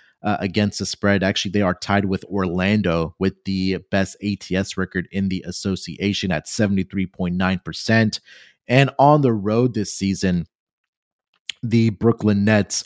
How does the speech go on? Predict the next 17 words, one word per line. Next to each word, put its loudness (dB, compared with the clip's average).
are 6
seven 2
and 0
four 0
against -6
the -10
spread, -2
covering -2
at -2
sixty-three -6
point -6
four -6
percent. 0
And 0
last 6
season, -4
Sleepy, -2